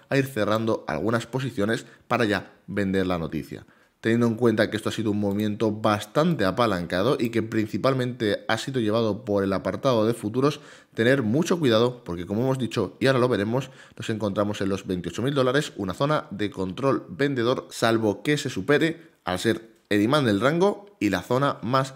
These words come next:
importante y relevante de volumen de todo lo que llevamos. Ahora, para la gente que cree que BlackRock o Fidelity o cualquiera de estos mega hedge funds van a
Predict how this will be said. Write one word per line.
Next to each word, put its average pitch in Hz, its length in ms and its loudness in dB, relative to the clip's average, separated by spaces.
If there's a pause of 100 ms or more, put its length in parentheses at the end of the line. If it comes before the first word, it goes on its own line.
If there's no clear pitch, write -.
importante 98 640 -2
y 98 60 -4
relevante 117 600 0
de 127 160 0
volumen 113 420 0 (240)
de 117 100 -6
todo 98 220 2
lo 95 100 2
que 87 80 -4
llevamos. 69 340 -4
Ahora, 151 360 6
para 120 160 0
la 110 100 -2
gente 233 340 -4
que 127 140 -8
cree 151 380 0 (320)
que 110 180 -2
BlackRock 117 720 0
o 90 80 -6
Fidelity 117 680 -4
o 113 140 -4
cualquiera 117 380 -2
de 202 60 -4
estos 180 240 -6
mega 110 260 -4
hedge - 200 -6
funds 113 320 -6 (320)
van 147 240 4
a 147 160 2